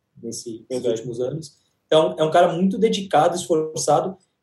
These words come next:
Speaker 1: e diferentemente do, de alguns, do, do, do Diney, que foi piada pelo físico dele, o pessoal não quis, o Richarlison é muito forte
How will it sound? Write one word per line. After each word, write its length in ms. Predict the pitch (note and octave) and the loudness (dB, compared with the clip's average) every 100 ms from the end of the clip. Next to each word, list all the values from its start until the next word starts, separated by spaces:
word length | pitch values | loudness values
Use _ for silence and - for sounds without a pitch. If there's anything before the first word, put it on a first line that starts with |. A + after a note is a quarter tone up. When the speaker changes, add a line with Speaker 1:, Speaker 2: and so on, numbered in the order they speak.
| _ D#3+ | _ -10
Speaker 1:
e 80 | D3+ | -8
diferentemente 840 | C#3 E3 D#3+ F3+ F#3 D#3 D3+ C3+ | 2 4 4 2 2 0 -2 -2
do, 440 | C3+ C3 B2 - - | 0 0 -2 -6 -2
de 100 | C#3+ | 0
alguns, 560 | C3+ C#3 B2+ - - _ | 2 0 -4 -6 -16 _
do, 120 | C#3+ | 0
do, 120 | C#3+ | 0
do 120 | C#3 D3 | 2 0
Diney, 320 | D#3+ D3+ D3 | 2 2 2
que 60 | - | 2
foi 180 | C#3 | 0
piada 380 | C#3 C#3 C3+ B2+ | 0 0 0 0
pelo 180 | B2+ B2+ | -2 -6
físico 360 | - B2+ - - | -8 -12 -12 -8
dele, 340 | B2+ C#3+ A#2+ | -2 0 -2
o 40 | |
pessoal 260 | - C#3 B2+ | -4 -4 -6
não 60 | B2 | -6
quis, 220 | E3 - _ _ | -12 -14 _ _
o 60 | C#3 | 0
Richarlison 360 | C#3 D#3 D3+ | 2 2 2
é 60 | F3 | 0
muito 280 | E3 F#3 F#3+ | 0 -6 -8
forte 600 | - D#3+ C3+ - - | 2 4 6 2 -8